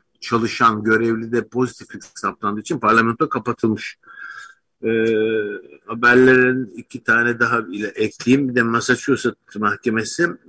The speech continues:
e, geçen yıl yetmiş altı yaşlının ölmesinden, e, sorumlu tutulan yaşlılar evi yetkililerine karşı tahammüden adam öldürme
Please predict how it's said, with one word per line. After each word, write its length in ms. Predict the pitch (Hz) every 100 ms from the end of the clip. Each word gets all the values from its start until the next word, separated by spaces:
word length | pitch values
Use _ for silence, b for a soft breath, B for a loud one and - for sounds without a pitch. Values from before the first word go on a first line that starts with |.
| 107
e, 120 | 107
geçen 480 | 101 117 - 127 123
yıl 220 | 120 107
yetmiş 440 | 113 113 - -
altı 280 | 110 117 135
yaşlının 500 | 120 110 - 123 117
ölmesinden, 1300 | 113 110 110 - 120 117 - 107 98 92 90 101 113
e, 40 | 110
sorumlu 400 | - 113 117 110
tutulan 400 | - 120 127 120 _ _
yaşlılar 540 | 104 107 107 - 139 127
evi 220 | 107 101
yetkililerine 720 | 107 101 _ 107 107 107 117
karşı 460 | 98 95 - 156 - b b _
tahammüden 580 | - 113 147 147 123 143
adam 300 | 127 123 123
öldürme 480 | 117 113 117 117 120